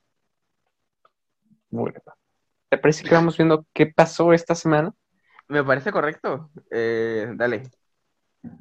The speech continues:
Speaker 1: Arranco yo entonces.
Speaker 2: Arranquen ustedes. ¿Qué tienen?
Speaker 1: Vale,
Speaker 2: Aparte de
Speaker 1: em,
Speaker 2: sífilis.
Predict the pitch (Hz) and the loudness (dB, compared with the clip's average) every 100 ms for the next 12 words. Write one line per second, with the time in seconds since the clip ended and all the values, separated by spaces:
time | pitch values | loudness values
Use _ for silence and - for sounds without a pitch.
0 | - _ - 123 135 139 147 151 160 185 | -20 _ 2 4 4 4 4 4 4 4
1 | - - - - 101 107 127 135 127 110 | -4 -8 -16 -10 -6 -4 -4 -6 -8 -8
2 | 98 98 135 101 - _ _ _ _ 120 | -10 -8 -6 -6 -10 _ _ _ _ -10
3 | 117 110 87 - _ _ _ _ _ _ | -4 -4 -4 -10 _ _ _ _ _ _
4 | 127 127 110 127 107 113 113 110 107 104 | 4 4 4 2 6 6 6 6 4 0
5 | 104 107 | -4 -6